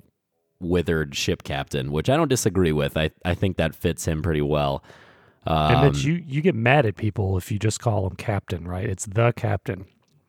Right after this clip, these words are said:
Speaker 2: Like,
Speaker 1: Correct.
Speaker 2: you guys don't, don't deal with the, the, uh, shortening of the name. <laughs>
Speaker 1: That is correct.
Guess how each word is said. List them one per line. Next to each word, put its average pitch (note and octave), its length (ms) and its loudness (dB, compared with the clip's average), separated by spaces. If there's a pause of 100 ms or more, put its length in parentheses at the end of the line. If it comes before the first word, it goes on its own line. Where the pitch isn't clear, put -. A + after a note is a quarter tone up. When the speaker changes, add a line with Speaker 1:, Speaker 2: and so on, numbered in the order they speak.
(120)
Speaker 2:
Like, G2 220 0 (100)
Speaker 1:
Correct. G2+ 420 2
Speaker 2:
you B2 60 4
guys A#2 160 2
don't, B2 300 4 (500)
don't B2+ 320 2
deal A#2 240 6
with - 200 0
the, G#2 280 2 (420)
the, G#2+ 300 2
uh, F#2+ 80 2
shortening A2+ 480 0
of G#2 140 -2
the F#2+ 140 -4
name. F#2 400 -2
<laughs> - 40 -16 (680)
Speaker 1:
That F#2+ 240 2
is F2+ 140 0
correct. - 460 -4